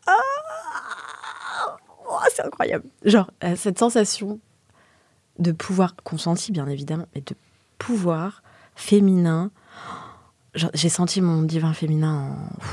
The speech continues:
en, en deux secondes, quoi. Et là, j'ai fait, « Waouh ! » Alors, c'était quand même, euh, très intimidant, hein, on va pas se mentir, hein, on n'arrive pas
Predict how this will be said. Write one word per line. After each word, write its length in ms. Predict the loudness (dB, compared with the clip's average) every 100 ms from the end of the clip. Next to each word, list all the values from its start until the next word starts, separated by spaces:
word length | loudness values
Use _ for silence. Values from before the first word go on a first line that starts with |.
| -10 -14 _ _
en, 100 | -6
en 40 | -4
deux 140 | -4
secondes, 260 | -4 -6 -6
quoi. 180 | -8
Et 60 | -8
là, 120 | -8
j'ai 120 | -10
fait, « 240 | -10 -10 -12 -16 -20 _ _
Waouh ! » 360 | -2 -2 -4 -12 _ -20 -20 -4
Alors, 180 | 2 2
c'était 360 | 2 0 -2 -4 _ _ _
quand 160 | 4 6
même, 260 | 4 0 -6 _ _ _ 0
euh, 500 | 2 0 -2 -2 -4
très 280 | 0 0 2
intimidant, 540 | -2 0 2 2 0
hein, 80 | -4
on 40 |
va 100 | -4
pas 120 | -4 -4
se 140 | -2
mentir, 320 | -2 -2 -4
hein, 80 | -4
on 40 | -6
n'arrive 320 | -4 -6
pas 100 | -6